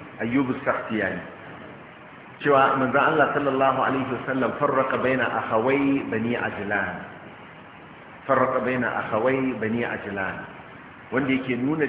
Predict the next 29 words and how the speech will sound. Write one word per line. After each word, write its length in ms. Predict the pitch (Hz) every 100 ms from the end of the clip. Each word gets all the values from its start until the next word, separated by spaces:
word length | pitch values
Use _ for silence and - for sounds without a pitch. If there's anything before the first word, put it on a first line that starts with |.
| 143
cewar, 560 | 135 113 113 113 113 - - - - - - - - - -
a, 320 | 113 110 139
'yan 160 | 147 147 139
kabilar 720 | 110 135 135 131 127 127 -
Banu 240 | 117 131
Ajlan 400 | 113 107 107 110 92 92
ne. 60 | 87 - - - - - - - - - - - - - 104
Wato 320 | 107 104 107 -
su 160 | 139 143
ne 320 | 139 127 117
li'ani 560 | 113 131 135 127 117
ya 80 | 120 117
faru 320 | 110 101 110
a 80 | - -
kansu. 240 | 98 - 90 - -
Shi 120 | 139
ne 120 | 135 123 123 - - - - -
kuma 480 | - 123 120 120 120 120 - 123
riwayar 880 | 110 113 143 175 160 120 107 - - - -
Saha-, 320 | 120 120 117 110
hadisin 400 | 107 120 117 101
Sahal 240 | 135 135 123
ibn 240 | 120 117 107
Sa'ad 540 | 131 123 117 - - - - - - -
ta 60 |
yi 100 | 127 123
ishara 380 | 120 123 117 110 110
gare 240 | 107 127 120
shi, 160 | 123